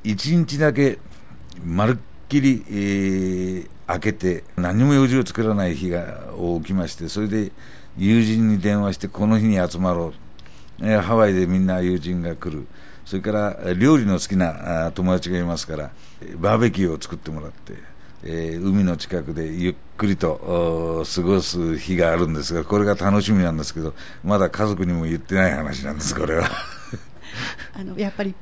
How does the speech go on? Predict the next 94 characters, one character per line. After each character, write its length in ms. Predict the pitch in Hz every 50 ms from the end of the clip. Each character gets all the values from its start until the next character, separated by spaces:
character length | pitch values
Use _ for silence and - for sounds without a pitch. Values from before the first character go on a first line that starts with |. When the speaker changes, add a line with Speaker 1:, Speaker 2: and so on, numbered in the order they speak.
| - - -
Speaker 2:
パ 80 | 220
ッ 20 | 220
ク 180 | - - 262 269
旅 140 | 277 285 285
行 180 | - 247 240
に 120 | 226 233 233
は 120 | 226 226
な 180 | 233 262 311 339
い 140 | 320 247 -
楽 180 | 214 202 196
し 120 | 202 - 208
み 80 | 208
方 240 | - 196 - - 208 202
で 100 | 202 202
す 160 | - 214 214
ね。 260 | 214 233 262 277 277
Speaker 1:
<laughs> 20 |
そ 360 | 254 - - 202 - 104 101 98
う 60 | 87
で 100 | 87 78
す 100 | 82 101
ね。 80 | 98
ま 340 | 104 117 120 110 98 92 92
あ、 40 | 90
長 360 | 92 95 98 98 95 101 107
年 200 | 107 107 110 110
行 80 | 101 -
っ 20 |
た、 460 | - - 113 104 98 - - 90 85
あ、 40 | 85 85
お 140 | 87 92
土 140 | 95 98 98
産 180 | 98 101 104 101
み 100 | 104 101
た 80 | 101 98
い 40 | 80
な 60 | 78
も 140 | 80 85 82
ん 60 | -
で 60 | -
し 80 | - 80
ょ 40 |
う 20 | 69
か 120 | - 78
ね。 160 | 82 85 - - - - - - - - - - - - - - - - - - - - - -
Speaker 2:
あ 140 | 226 220 220
の、 320 | 214 220 214 214 214 220 - -
今 120 | 254 240
日 20 | 220
は 80 | 220
楽 240 | 220 - 233 233 277 269
し 100 | - 285
い 80 | 262
お 60 | 247
話 300 | 233 240 233 247 233 -
を 40 | 226
あ 40 | 233
り 100 | 254 285
が 100 | 320 320
と 80 | - 262
う 40 |
ご 60 | 262 247
ざ 120 | 254 240
い 60 | 240
ま 120 | 233 254 262
し 20 |
た。 160 | - 226 226 - - - - -
こ 120 | - 302
う 60 | 330 359
い 60 | 392
う 40 | 392
時 260 | - 427 - - 349
に 100 | 320 262
は、 120 | 240 214
あ 60 | 208
の、 120 | 202 202 208
ハ 160 | 208 254 277
ワ 100 | 294 277
イ 60 | 247
の 80 | 214 208
言 140 | - 208 208
葉 220 | - 185 202 196
で 100 | 175 185
は、 140 | 180 175 - - - -
ア 120 | - 226
ロ 120 | 233 294 320
ハ 200 | 320 311 254 214
で 120 | - 190
い 60 | 185
い 40 | 202
ん 60 | 196
で 80 | 175 165
す 120 | - -
か？ 120 | - 277